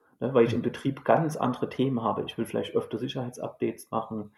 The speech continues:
Speaker 1: ähm, ich will das System bereinigen, es soll do-, gut dokumentiert sein, also klassische Ops-Themen, die kann ich halt im DevOps machen.
Speaker 2: Ich finde das
Speaker 1: Ja.
Speaker 2: grad richtig cool,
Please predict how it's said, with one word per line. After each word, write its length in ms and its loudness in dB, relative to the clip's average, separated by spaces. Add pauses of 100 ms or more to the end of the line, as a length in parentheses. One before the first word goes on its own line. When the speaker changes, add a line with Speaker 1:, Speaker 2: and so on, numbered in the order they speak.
(420)
Speaker 1:
ähm, 420 -4
ich 160 -14
will 80 0
das 140 -6
System 380 2
bereinigen, 460 4
es 80 -6
soll 140 2
do-, 120 -2
gut 260 -6
dokumentiert 480 2
sein, 140 -2
also 140 -6
klassische 400 -2
Ops-Themen, 600 -4 (1300)
die 80 2
kann 160 -2
ich 80 -2
halt 140 2
im 140 2
DevOps 580 0
machen. 240 -2 (580)
Speaker 2:
Ich 60 -20
finde 180 -6
das 160 -8
Speaker 1:
Ja. 60 -12
Speaker 2:
grad 340 -4 (240)
richtig 420 -10
cool, 300 2